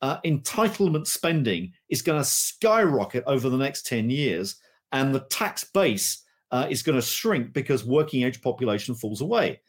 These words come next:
And the gap has gotta be filled somewhere. It's either filled by the federal authorities buying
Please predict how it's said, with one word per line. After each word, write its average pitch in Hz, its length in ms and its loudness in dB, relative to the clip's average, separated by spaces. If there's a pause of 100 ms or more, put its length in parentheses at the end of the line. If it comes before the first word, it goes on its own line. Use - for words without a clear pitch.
(300)
And 135 340 0
the 123 100 2
gap 180 340 2
has 151 140 2
gotta 139 180 2
be 123 140 -2
filled 139 340 2
somewhere. 80 480 -2 (300)
It's 117 160 0 (120)
either 208 380 4
filled 160 720 2 (340)
by 135 520 2 (240)
the 123 80 -4
federal 156 420 2
authorities 131 540 2
buying 135 560 0